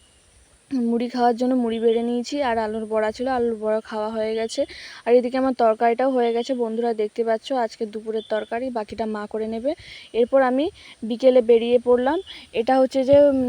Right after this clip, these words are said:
তমলুকের উত্তরচড়া, আমি থাকি দক্ষিণ চড়ার দিকে, তো এটা উত্তরচড়া। আর এটা হচ্ছে, উম, গুড শেপার্ড মিশন স্কুল। এটা, উম, তমলুকের মধ্যে একটাই খ্রিস্টান মিশনারি স্কুল।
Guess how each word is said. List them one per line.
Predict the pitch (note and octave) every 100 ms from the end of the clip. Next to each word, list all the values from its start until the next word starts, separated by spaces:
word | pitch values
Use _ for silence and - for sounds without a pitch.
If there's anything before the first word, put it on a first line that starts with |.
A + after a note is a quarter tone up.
| A#3+
তমলুকের | A#3+ A#3 A#3+ B3 - C5+ A#4
উত্তরচড়া, | A#3+ - C4 - A#3+ G#3+ C#4 - - -
আমি | A3 A#3+ C4
থাকি | C4 B3+ A#3+
দক্ষিণ | A#3+ A#3+ - B3+
চড়ার | B3 G#3+ G3+
দিকে, | G3+ G#3 C#4
তো | C#4 A3+
এটা | A#3+
উত্তরচড়া। | A3+ G#3+ A#3+ A3+ B3+ B3 E4 - - - -
আর | G3+ G3+ G3+
এটা | A3 C4
হচ্ছে, | B3+ C#4 C#4 D4
উম, | C4+ B3+ A#3
গুড | A3 B3 A3+
শেপার্ড | - B3 C4 B3
মিশন | A#3+ A#3 C4 B3
স্কুল। | B3 - A#3+ B3 E4+ - - -
এটা, | A3+ C#4 C4+ C4+ C4
উম, | B3 A3+ G#3 -
তমলুকের | A#3 A#3+ B3+ C4
মধ্যে | B3+ B3 C4
একটাই | A#3 A#3 - B3+ C4
খ্রিস্টান | - B3 - B3+
মিশনারি | A#3+ A3+ A#3 A#3 A#3
স্কুল। | A#3 - B3+